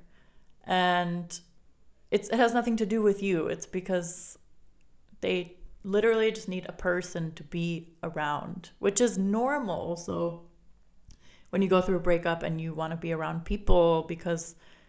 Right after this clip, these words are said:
it's sad and it's lonely and it brings up a lot of negative feelings. But for me, there's, like, a few people where it's such a contrast. Like, it's really people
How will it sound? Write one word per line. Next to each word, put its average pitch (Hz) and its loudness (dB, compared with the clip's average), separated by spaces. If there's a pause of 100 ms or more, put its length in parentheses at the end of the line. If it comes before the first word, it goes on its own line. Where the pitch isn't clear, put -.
(300)
it's 190 -2
sad 185 0
and 165 -2
it's 160 -10
lonely 175 2
and 160 -4 (180)
it - -4
brings 180 0
up 180 -2
a 170 -2
lot 170 0
of 170 -4
negative 170 -4
feelings. 175 -2
But - -2 (600)
for 226 0
me, 202 4
there's, 190 0
like, 180 0
a 185 0
few 220 0
people 185 0
where 170 0
it's 170 -6
such 220 2
a 175 -2
contrast. 165 -6
Like, 170 -4
it's 175 -10
really 190 0
people 202 0